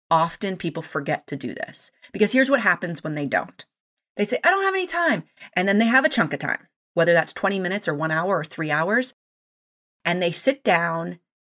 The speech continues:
and they immediately get distracted because they don't know what to work on. And when your brain gets confused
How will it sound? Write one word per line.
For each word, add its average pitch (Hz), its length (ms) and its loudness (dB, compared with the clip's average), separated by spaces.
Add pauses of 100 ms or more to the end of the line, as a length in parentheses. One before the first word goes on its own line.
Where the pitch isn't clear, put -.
(180)
and 180 160 -2
they 170 120 0
immediately 190 640 0
get 156 220 -2
distracted 143 680 -6 (200)
because 143 920 2 (560)
they 156 120 0
don't 160 400 0
know 180 160 -2
what 151 280 -4
to 147 100 -8
work 131 240 -6
on. - 180 -14
And 160 200 -6
when 202 220 4
your 262 120 4
brain 180 640 2 (600)
gets - 220 2
confused 180 840 -4